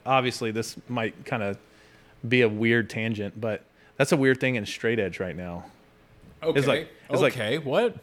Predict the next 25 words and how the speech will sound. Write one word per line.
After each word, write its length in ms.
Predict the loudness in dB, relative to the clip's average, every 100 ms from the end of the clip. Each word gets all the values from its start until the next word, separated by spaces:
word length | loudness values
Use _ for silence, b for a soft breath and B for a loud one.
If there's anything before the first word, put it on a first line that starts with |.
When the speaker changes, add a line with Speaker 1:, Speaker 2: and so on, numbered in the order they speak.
| 0
Speaker 1:
like, 120 | 0 2
weed 480 | 0 -2 -2 -4 -4
is 420 | -6 -6 -10 -14 _ _ _
starting 260 | -2 2 2
to 60 |
become 340 | 0 -2 -2 0
legal 260 | 0 0 -2
in 80 | -4
places. 540 | -4 -6 -8 -10 -14 -18 -8
You 100 | -2
know 80 | 0
what 100 | 0
I 40 |
mean? 260 | -2 -4 -6 -12 _ -4
And 120 | -2
so 200 | 0 2
there 240 | 4 4
is 180 | 4 2
a 80 | -2
sect 480 | -4 -4 -4 -4 -6
of 140 | -6
straight 320 | -6 -6 -4 -4
edge 320 | -4 -6 -10
that 220 | -8 -8
is 360 | -10 -14 -16